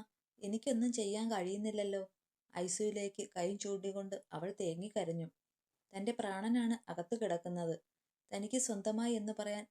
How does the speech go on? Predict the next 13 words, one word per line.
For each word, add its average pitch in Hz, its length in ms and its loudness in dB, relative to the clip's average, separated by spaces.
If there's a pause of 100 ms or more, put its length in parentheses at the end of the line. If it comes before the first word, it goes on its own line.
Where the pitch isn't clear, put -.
ആകെയുള്ളൊരു 196 520 2
കൂട്ട്. 165 380 -4 (560)
കണ്ടവരുടെ 214 520 -2 (100)
അടുക്കളയിൽ 196 440 -2 (160)
രാപ്പകലില്ലാതെ 202 760 0
ജോലി 185 300 -2
ചെയ്ത് 202 300 0
തന്നെ 185 360 -4
ഇവിടം 185 280 -4
വരെ 214 160 2
എത്തിച്ച 180 340 -2
അമ്മ. 170 280 -2 (1000)
ആ 214 100 0